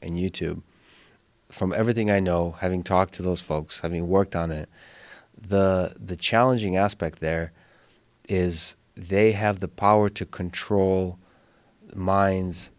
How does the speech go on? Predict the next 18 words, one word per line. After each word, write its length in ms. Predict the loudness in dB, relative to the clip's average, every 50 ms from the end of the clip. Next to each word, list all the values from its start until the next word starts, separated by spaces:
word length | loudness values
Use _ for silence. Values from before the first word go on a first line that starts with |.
| _ _ _ _ _ -8
the 100 | -6 -4
mass, 420 | -4 -2 0 2 2 2 2 0
sort 360 | -4 -10 -10 -8 -6 -6 -6
of 200 | -6 -6 -10 -14 -20 -20 -20 _ _ _ _ -6
what 280 | -2 -2 -2 -2 -4 -8
the 80 | -8
mass 400 | -6 -2 0 0 0 0 -2 -4
population 680 | -10 -8 -8 -8 -6 -4 -4 -2 -2 -4 -4 -6 -10 -12
thinks. 460 | -10 -12 -12 -12 -12 -14 -14 -14 -16 _ _ _ _ -20 -20 -20 -20 -20 -20 _ _ -6
And 420 | -2 0 0 0 0 -2 -4 -8 -12 _ _ _ _ _ _ _ _ -8
YouTube 480 | -2 0 0 0 0 0 -2 0 0 0
itself 640 | -2 -2 2 4 6 6 4 4 0 -8 -20 -18 -12 -10
and 240 | -8 -8 -8 -8 -8
Twitter 340 | -2 0 2 2 4 2
itself 540 | 2 0 -2 -2 0 0 0 0 -2 -6 -12 _ _ _ _ _ _ -18 -6
don't 300 | 0 2 2 2 2 0
have 320 | -2 -2 -2 -2 -2 -2 -4
direct 680 | -4 -2 0 2 2 0 0 -2 -10 -16 -16 -16 -16